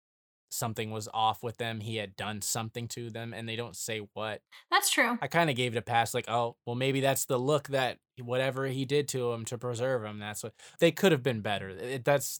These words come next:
Speaker 1: that's, I'm not gonna argue with that. They definitely could have looked better. Um, and then they would have been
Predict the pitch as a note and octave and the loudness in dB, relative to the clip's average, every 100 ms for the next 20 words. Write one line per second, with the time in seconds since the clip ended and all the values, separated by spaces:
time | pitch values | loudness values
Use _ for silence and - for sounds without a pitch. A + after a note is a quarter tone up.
0 | - D3 C#3 - C3 C3 C3 A#2 A#2 A2 | -4 0 0 0 -6 -2 -2 -2 -2 -2
1 | A2+ A2 G#2+ G2+ A#2 G#2 - A#2+ A#2 B2+ | -2 -4 -8 -6 -4 -4 -4 -4 0 -2
2 | - B2+ A2 - B2 G#2 G#2+ G#2 - - | -2 -8 -6 -4 -4 -4 -6 -8 -10 -18
3 | _ _ _ _ A#2 A#2 A2 G2 G2 F#2 | _ _ _ _ -6 -2 -2 -2 -6 -10
4 | _ _ _ A2 G#2 G2 F#2+ - _ C#3 | _ _ _ -4 -2 -4 -6 -12 _ 0
5 | C#3+ C3+ B2 B2+ G#2 A#2 G#2+ G2+ | 0 0 0 -2 -2 -4 -4 -8